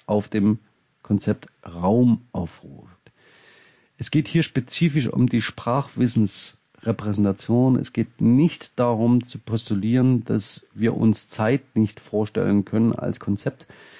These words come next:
Da gibt es ganz unterschiedliche Auffassungen. Also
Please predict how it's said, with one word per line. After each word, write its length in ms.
Da 200
gibt 280
es 440
ganz 240
unterschiedliche 1120
Auffassungen. 920
Also 240